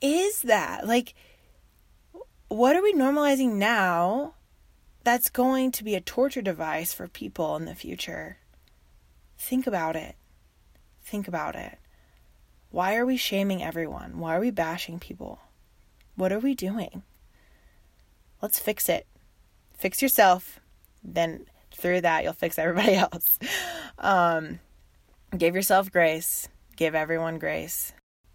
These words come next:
Walk forward and don't be afraid to walk <laughs> forward. But think a little bit deeper about these things that have been normalized and why they've been normalized and why you just believe because it was there for you to believe in the beginning. So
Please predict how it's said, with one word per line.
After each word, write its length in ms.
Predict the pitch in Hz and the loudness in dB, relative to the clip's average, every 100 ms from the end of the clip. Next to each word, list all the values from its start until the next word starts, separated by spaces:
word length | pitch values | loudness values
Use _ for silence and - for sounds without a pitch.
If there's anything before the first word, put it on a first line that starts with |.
| _ - | _ -12
Walk 400 | 175 170 165 - | 0 2 2 -2
forward 500 | - 170 160 160 156 _ - | 0 2 2 0 -6 _ -12
and 160 | 160 160 | -8 -4
don't 180 | 151 | -4
be 100 | 165 | -2
afraid 300 | 165 - 160 | -6 0 -2
to 80 | 165 | 0
walk 200 | 160 165 | -2 -2
<laughs> 0 | |
forward. 480 | - 156 156 147 - - - _ _ | -4 -6 -4 -4 -6 -16 -20 _ _
But 160 | 180 - | -6 0
think 220 | 196 190 | 0 2
a 60 | |
little 180 | 180 180 | 4 4
bit 180 | 170 165 | 2 -2
deeper 280 | - 165 165 | -6 -2 0
about 240 | 165 160 | 2 0
these 180 | 165 165 | -2 -6
things 360 | - 160 160 170 | -6 -6 -6 0
that 120 | 160 | 0
have 180 | 156 - | 0 -2
been 180 | 165 | -4
normalized 720 | 165 165 160 156 156 156 - | -2 -4 -4 -4 -4 -6 -6
and 200 | - 165 | -4 -4
why 160 | 156 156 | -2 -2
they've 180 | 165 165 | -2 0
been 160 | 170 | -2
normalized 640 | 165 160 160 160 156 156 - | 0 -2 -2 -2 -2 -4 -6
and 180 | 165 160 | -6 -4
why 180 | 156 156 | -4 -2
you 140 | 160 | -4
just 220 | 160 165 | -4 -6
believe 580 | - 160 160 156 156 160 - _ - _ - | -6 -4 -4 -4 -8 -10 -20 _ -20 _ -10
because 360 | 160 160 156 | -6 -4 -4
it 100 | 160 | -4
was 220 | 165 156 | -4 -4
there 220 | - 156 151 | -2 -2 -4
for 160 | - | -4
you 120 | 160 | -4
to 80 | 160 | -4
believe 380 | 165 160 160 156 | -4 -4 -4 -6
in 80 | 160 | -8
the 60 | |
beginning. 540 | 156 151 160 165 165 165 | -8 -8 -6 -4 -4 0
So 340 | - 160 160 | 2 4 2